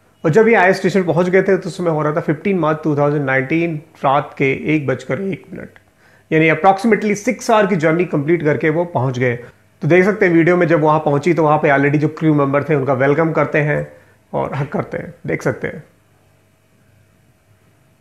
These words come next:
ये कुछ ऐसा ही है कि कितने सालों बाद कोई बहुत दूर से बिछड़ा हुआ मिल जाए। सोचिए, एक आईएस स्टेशन में बैठे हुए हैं और नीचे से कोई अर्थ से आता है तो कितना अच्छा वार्म,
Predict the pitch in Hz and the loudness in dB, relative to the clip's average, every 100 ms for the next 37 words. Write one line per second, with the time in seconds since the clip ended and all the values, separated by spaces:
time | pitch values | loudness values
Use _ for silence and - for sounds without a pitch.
0 | _ _ _ _ _ _ _ _ _ _ | _ _ _ _ _ _ _ _ _ _
1 | _ 156 160 143 139 180 165 160 170 165 | _ -4 0 0 0 2 2 4 4 2
2 | 151 190 - 151 147 147 143 143 139 147 | 0 -2 -2 0 2 2 2 2 2 0
3 | 143 131 147 131 139 127 127 - 143 123 | 0 0 0 0 0 0 -4 -2 0 0
4 | 123 120 123 120 - - - - _ - | 0 0 -2 -4 -8 -20 -20 -20 _ -4
5 | 147 151 131 143 - 156 180 180 190 180 | -2 0 0 0 2 2 2 0 2 2
6 | 165 190 165 170 160 156 143 135 208 156 | 4 4 4 4 4 4 2 0 -4 -2
7 | 151 139 139 - 127 135 139 135 135 151 | 0 0 0 -2 -2 0 0 -2 -4 -6
8 | 151 151 135 - 139 123 135 135 | -4 -4 -4 -2 -2 0 -2 -4